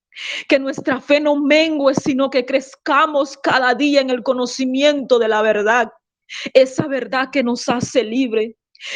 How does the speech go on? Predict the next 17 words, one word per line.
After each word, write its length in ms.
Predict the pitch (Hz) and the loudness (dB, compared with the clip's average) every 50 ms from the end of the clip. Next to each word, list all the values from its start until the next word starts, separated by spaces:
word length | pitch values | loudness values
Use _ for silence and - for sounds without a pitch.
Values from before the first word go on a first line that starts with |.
| - | -2
que 140 | - 311 285 | 2 2 2
podamos 520 | 285 277 262 220 254 294 311 311 320 - - | 4 2 0 2 0 -2 -2 -6 -8 -6 -6
estar 400 | 302 277 - _ - 311 302 302 | -8 -8 -6 _ -2 0 2 2
en 120 | 302 302 | 0 0
un 180 | 302 302 294 285 | 0 -2 -2 0
mismo 340 | 311 320 320 - 302 302 | -2 -2 -2 -2 -2 -2
espíritu 720 | 302 294 294 - _ _ - 294 330 339 311 311 302 302 302 | -2 -2 -4 -8 _ _ 0 2 4 4 4 2 -2 -4 -4
y 80 | 277 | -2
combatiendo 760 | - 294 285 285 277 285 262 262 - 277 311 311 311 294 311 | 0 0 2 2 2 0 0 -2 -4 -4 -4 -2 0 0 0
unánime 600 | 294 285 277 302 311 320 320 320 311 294 294 285 | 0 0 2 2 2 2 2 -2 -4 -2 -2 -2
por 260 | 285 285 285 277 277 247 247 | 0 2 2 2 0 0 -2
la, 240 | 254 262 254 254 - - | 0 0 -2 -4 -4 0
por 180 | - 285 269 269 | 0 2 2 2
la 140 | 269 262 | 0 -2
fe 320 | 262 262 - - - 311 320 | -2 -4 -6 0 2 4 4
del 160 | 311 302 302 | 4 4 2
evangelio. 840 | 285 277 254 247 247 240 202 202 269 277 294 294 277 269 240 233 - | 2 0 0 -4 -4 -6 -8 -4 -2 0 0 0 0 -2 -6 -6 -6